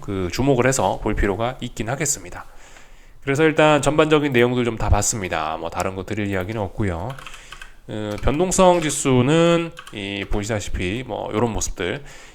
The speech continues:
이거 어떻게 생각하십니까? 이거 하방 경직성 보이고 있고 중요한,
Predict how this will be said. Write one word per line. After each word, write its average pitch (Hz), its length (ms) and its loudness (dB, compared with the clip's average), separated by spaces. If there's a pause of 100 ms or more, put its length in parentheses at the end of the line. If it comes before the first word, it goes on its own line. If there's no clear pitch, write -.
이거 156 400 8
어떻게 113 240 2
생각하십니까? 92 720 -4
이거 127 480 2
하방 170 240 2
경직성 139 440 -4
보이고 104 360 -2
있고 160 360 -8 (200)
중요한, 117 580 2